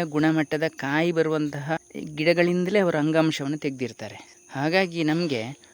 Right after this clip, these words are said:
ಅತ್ಯುತ್ತಮ ಗುಣಮಟ್ಟದ ಕಾಯಿ ಬರ್ತದೆ, ಇಳುವರಿ ಬರ್ತದೆ. ಇದು ನೇಂದ್ರ ಬಾಳೆ ಗಿಡ. ನಾವು ತೋಟದಲ್ಲಿ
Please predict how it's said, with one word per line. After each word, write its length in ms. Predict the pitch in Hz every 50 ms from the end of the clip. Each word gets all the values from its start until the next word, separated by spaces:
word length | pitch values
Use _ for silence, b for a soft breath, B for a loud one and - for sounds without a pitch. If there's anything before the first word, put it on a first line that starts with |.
| b b -
ಅತ್ಯುತ್ತಮ 680 | - - _ _ - 208 214 208 - - 226 214 208 202 180
ಗುಣಮಟ್ಟದ 460 | 185 180 175 175 170 151 - 165 156 196 202 - -
ಕಾಯಿ 200 | 160 156 165 175
ಬರ್ತದೆ, 340 | 170 170 160 - - 175 185 180
ಇಳುವರಿ 300 | 165 170 170 170 147 143 123
ಬರ್ತದೆ. 340 | 120 117 - - - - - - _ - - _ _ _ -
ಇದು 160 | 208 214 214 233 202 180
ನೇಂದ್ರ 320 | 180 196 214 226 214 202
ಬಾಳೆ 240 | 190 170 160 151 143
ಗಿಡ. 140 | 127 123 113 101 - - - - - _ _ -
ನಾವು 280 | 147 156 175 196 190 143 107 107 110 120 143
ತೋಟದಲ್ಲಿ 500 | - - 160 165 165 170 170 175 175 170